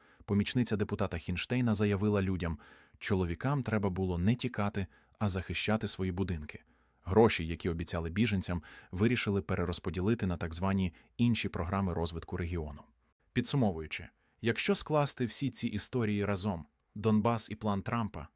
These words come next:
репараційний кредит Є С, бої за Сіверськ і Покровськ, спроби Трампа підпорядкувати собі незалежні агенції в С Ш А та його конфлікт із Мадуро,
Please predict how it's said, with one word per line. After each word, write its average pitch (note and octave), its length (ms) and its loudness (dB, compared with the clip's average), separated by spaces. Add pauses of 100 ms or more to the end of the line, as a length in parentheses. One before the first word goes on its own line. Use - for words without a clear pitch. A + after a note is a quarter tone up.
(180)
репараційний G2 680 0
кредит F#2 400 -6
Є G2 160 -2
С, - 220 -6 (260)
бої G#2+ 280 2
за F#2+ 140 0
Сіверськ G2 480 -2
і G2 40 -6
Покровськ, - 580 0 (360)
спроби A2+ 400 2
Трампа G#2+ 360 0
підпорядкувати G#2+ 800 0
собі G2+ 260 -2
незалежні G2 580 2
агенції F#2+ 460 -2
в E2+ 40 -8
С - 80 -4
Ш G#2 220 -2
А - 20 -4
та F2+ 140 -6
його F#2 240 -2
конфлікт F#2+ 460 -6
із F2 100 -4
Мадуро, B2 440 -2